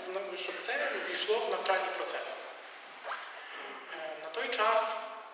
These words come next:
так, наш міністр освіти, молоді і спорту, той, що і сьогодні, відфутболив, перепрошую, що я грубо кажу, цю кни-, цю працю. Сказав, що її потрібно доопрацювати,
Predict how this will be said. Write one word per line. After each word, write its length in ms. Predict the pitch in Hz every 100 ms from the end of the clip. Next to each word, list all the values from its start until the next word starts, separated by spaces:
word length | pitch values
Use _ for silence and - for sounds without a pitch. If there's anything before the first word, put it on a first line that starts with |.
| - - -
так, 280 | 151 139 139 - - 160
наш 140 | 180 - -
міністр 360 | 175 180 190 190 190 - - - - - -
освіти, 500 | - 147 147 147 202 185 - - -
молоді 320 | 160 156 - 151
і 40 |
спорту, 460 | 156 156 147 151 151
той, 100 | 156
що 140 | - 143
і 80 | 139
сьогодні, 500 | 135 139 143 - - - - - - - - - - - - - - - - 160 - - - - - - - - -
відфутболив, 760 | 247 - - - 226 208 - - - - - - -
перепрошую, 520 | 165 - 190 180 156
що 140 | -
я 60 | 151
грубо 260 | 165 151
кажу, 340 | 147 190 220 330 - - -
цю 160 | - 190
кни-, 360 | 185 175 175 175
цю 80 |
працю. 360 | 170 156 - - - - -
Сказав, 440 | - - 180 214 214
що 80 | 214
її 120 | 175
потрібно 440 | 196 170 190 180 160
доопрацювати, 840 | 180 175 165 160 180 - - -